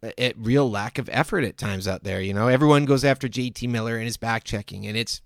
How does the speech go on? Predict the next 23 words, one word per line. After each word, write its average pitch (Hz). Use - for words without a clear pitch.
been 127
bad. 120
But -
the 120
fact 139
that 123
J 131
T 147
Miller, 135
the 110
guy 117
who's 131
been 123
our 120
leading 127
scorer 120
over 113
the 107
last 110
three 113
years, 107
has 110
become 110